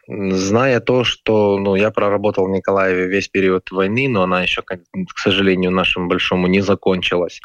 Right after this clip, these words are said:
За весь период войны непонятно, что ты можешь ожидать. Воздушные тревоги, которые у нас включаются, они не успевают включаться, если это, это были запуски с самой там Херсонской области, либо с какого-то там побережья.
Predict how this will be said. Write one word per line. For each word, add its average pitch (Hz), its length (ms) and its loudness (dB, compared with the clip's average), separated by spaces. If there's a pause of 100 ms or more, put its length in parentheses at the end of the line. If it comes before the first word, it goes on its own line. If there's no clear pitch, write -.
За 95 100 0
весь 123 220 0
период 117 460 0
войны 117 580 2
непонятно, 113 800 0
что - 180 -2
ты 104 140 0
можешь 101 320 0
ожидать. 90 380 -2 (200)
Воздушные 120 540 0
тревоги, 127 560 2
которые 101 420 0
у 98 60 0
нас 101 180 0
включаются, 90 760 -2
они 117 200 0
не 127 180 4
успевают 110 760 0
включаться, 95 920 -2
если 98 380 -2
это, 101 200 -2
это 101 200 0
были 90 460 -2
запуски 107 540 -2
с - 60 -8
самой 98 300 0
там 87 160 -2
Херсонской 113 640 0
области, 87 800 0
либо 87 320 0
с - 80 -8
какого-то 92 360 0
там 87 220 -2
побережья. 90 640 0